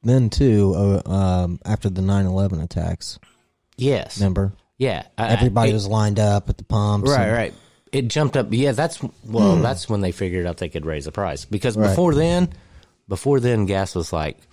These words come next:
Speaker 2: what, ninety-nine cents
Speaker 1: Yeah.
Speaker 2: a gallon or something like that?
Speaker 1: Yeah.
Speaker 2: Right? And then when they figured out people would still pay, you know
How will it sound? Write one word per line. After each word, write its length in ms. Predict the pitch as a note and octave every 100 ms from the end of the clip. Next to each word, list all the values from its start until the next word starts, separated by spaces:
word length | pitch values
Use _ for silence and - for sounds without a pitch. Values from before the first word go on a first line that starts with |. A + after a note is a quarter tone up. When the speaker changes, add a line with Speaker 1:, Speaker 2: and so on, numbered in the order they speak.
| - _ - _ _
Speaker 2:
what, 180 | - F2
ninety-nine 460 | F2+ F2+ F2 E2+ E2+
cents 580 | - F2 F2 F2 - -
Speaker 1:
Yeah. 140 | F3 E3
Speaker 2:
a 60 | F2+
gallon 440 | F2 F2 F2+ F2 - -
or 100 | F2
something 220 | F#2 E2+
like 80 | E2
that? 220 | D#2+ D2
Speaker 1:
Yeah. 200 | D3 E3 -
Speaker 2:
Right? 240 | G#2 G2+ G#2
And 120 | G2
then 260 | G2+ G2 F#2+ - _ -
when 160 | G2
they 120 | F#2+ B2
figured 300 | - C#3 C3
out 140 | A#2+
people 240 | B2 B2 A#2+
would 140 | G#2
still 240 | - - B2+
pay, 500 | - C3 B2 A#2 - _ _ _ _
you 120 | G2
know 260 | F2+ F2 F2+